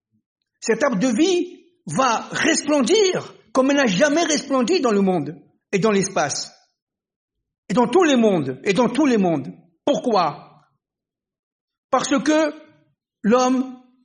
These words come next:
va se retrouver devant des souffrances tellement surprenantes, tellement terrifiantes, qu'il va se retourner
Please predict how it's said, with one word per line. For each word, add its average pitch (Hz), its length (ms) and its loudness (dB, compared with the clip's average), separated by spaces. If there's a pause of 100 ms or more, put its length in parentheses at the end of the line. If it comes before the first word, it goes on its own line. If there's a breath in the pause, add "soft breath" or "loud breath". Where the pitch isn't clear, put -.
(100)
va 226 560 -2
se - 180 -4
retrouver 220 920 0 (1040)
devant 214 840 0 (1200)
des 220 160 0
souffrances 240 600 -2 (140)
tellement 240 840 0
surprenantes, 254 920 0
tellement 226 800 -2 (460)
terrifiantes, 240 760 0 (240 soft breath)
qu'il 220 140 0
va 233 120 2
se 240 100 -2
retourner 233 960 -2